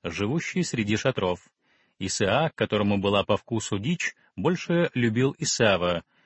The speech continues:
но Ревекка больше любила Иакова. Однажды, когда Иаков готовил похлебку, Исав вернулся с поля очень голодный.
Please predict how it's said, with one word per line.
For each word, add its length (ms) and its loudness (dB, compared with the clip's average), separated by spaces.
но 320 2
Ревекка 480 0
больше 300 -2
любила 340 0
Иакова. 800 0
Однажды, 580 0
когда 300 0
Иаков 480 0
готовил 400 2
похлебку, 760 0
Исав 400 -2
вернулся 420 0
с 100 -2
поля 360 0
очень 320 0
голодный. 580 2